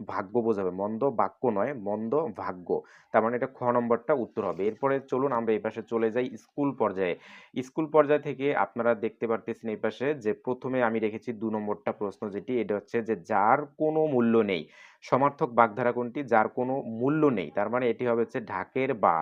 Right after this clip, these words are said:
মানে অপ্রয়োজনীয় বা অ-, মানে যেটার মূল্য নেই, তার মানে এটি হবে ঢাকের বা। এরপরে দেখুন নিচের দিকে একবার চলে আসি আমরা,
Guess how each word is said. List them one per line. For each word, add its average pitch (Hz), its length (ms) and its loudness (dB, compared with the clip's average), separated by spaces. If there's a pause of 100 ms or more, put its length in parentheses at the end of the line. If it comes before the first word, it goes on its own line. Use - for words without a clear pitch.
(300)
মানে 98 140 -4 (140)
অপ্রয়োজনীয় 131 720 2
বা 120 220 2
অ-, 110 240 2
মানে 110 220 -2 (200)
যেটার 113 240 -2
মূল্য 127 320 0
নেই, 98 220 0 (720)
তার 110 120 6
মানে 127 180 2
এটি 120 140 -2
হবে 131 180 0
ঢাকের 117 440 -2
বা। 95 220 4 (140)
এরপরে 131 360 0
দেখুন 131 420 -4
নিচের 123 460 -2
দিকে 123 180 0
একবার 110 240 0
চলে 107 260 -4
আসি 104 180 -8
আমরা, 104 260 0